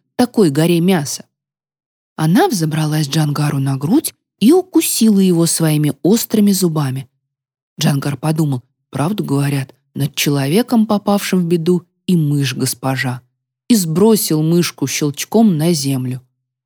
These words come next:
Упала мышка, сломала правую лапку. Говорит мышка-муж: «Так я и знал, что это не кончится добром». Он убежал куда-то, но вскоре вернулся и принес в зубах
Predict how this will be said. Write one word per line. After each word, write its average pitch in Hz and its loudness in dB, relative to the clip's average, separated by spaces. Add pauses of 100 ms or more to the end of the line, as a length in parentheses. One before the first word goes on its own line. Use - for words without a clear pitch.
(160)
Упала 277 0
мышка, 254 0 (180)
сломала 143 -4 (260)
правую 135 -6
лапку. - -10 (880)
Говорит 175 0
мышка-муж: 170 0 (280)
«Так 180 0
я 180 2
и 185 2
знал, 175 2
что - -4
это 170 0
не 165 0
кончится 156 -2
добром». 131 -4 (600)
Он 240 4
убежал 240 2
куда-то, 143 -6 (360)
но 147 -2
вскоре 135 -4
вернулся 139 0
и - -18
принес 208 -2
в 165 -8
зубах 170 -2